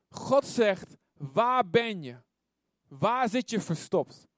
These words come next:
Luister, het moment dat Adam en Eva zondigen, plukken ze blaadjes van bomen en beginnen ze de boel te bedekken. Daarvoor hadden ze helemaal niet door.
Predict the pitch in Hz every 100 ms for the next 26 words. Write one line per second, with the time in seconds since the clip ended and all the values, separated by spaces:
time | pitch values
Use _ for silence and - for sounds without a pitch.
0 | _ _ _ _ - 175 277 247 208 208
1 | 214 285 294 247 208 _ 254 285 277 233
2 | 233 226 190 165 151 247 277 190 156 131
3 | - _ _ 247 269 - 214 175 196 175
4 | _ 147 175 208 208 - 185 - - _
5 | _ _ _ - 185 170 156 220 233 160
6 | 135 143 _ _ _ 185 180 - _ _
7 | _ _ _ _ _ _ _ _ _ _
8 | - 156 - 226 214 185 170 165 220 202
9 | 165 156 185 - 120 - _ _ - 143
10 | 185 160 170 151 147 147 139 131 151 170
11 | 196